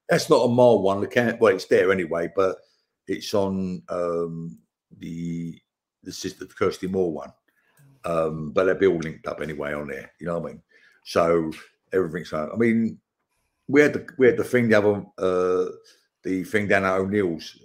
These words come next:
uh, in November, and fucking good turnout there. Good people come, a lot of good people come down there, and they, they just don't. There's a guy there, uh, Jeff, um,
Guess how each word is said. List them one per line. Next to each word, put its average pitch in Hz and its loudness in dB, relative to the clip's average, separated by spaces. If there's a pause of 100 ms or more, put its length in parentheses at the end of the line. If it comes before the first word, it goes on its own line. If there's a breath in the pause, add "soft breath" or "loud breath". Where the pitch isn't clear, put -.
uh, 78 -4
in 87 -10
November, 87 0 (880 loud breath)
and 87 -8 (500)
fucking 117 -6
good 95 -4
turnout 78 -4
there. 82 -10 (180)
Good 113 -4
people 85 -4
come, 90 -8 (280 soft breath)
a 92 -8
lot 104 2
of 85 -6
good 90 -4
people 78 -8
come 82 -8
down 87 -2
there, 87 -10 (640)
and 87 -6 (640)
they, 85 -4 (760)
they 95 2
just 82 -10
don't. 82 -4
There's 85 -8
a 78 -16
guy 90 -2
there, 80 -4 (520 soft breath)
uh, 71 -6 (1000)
Jeff, - -6 (180)
um, 76 -12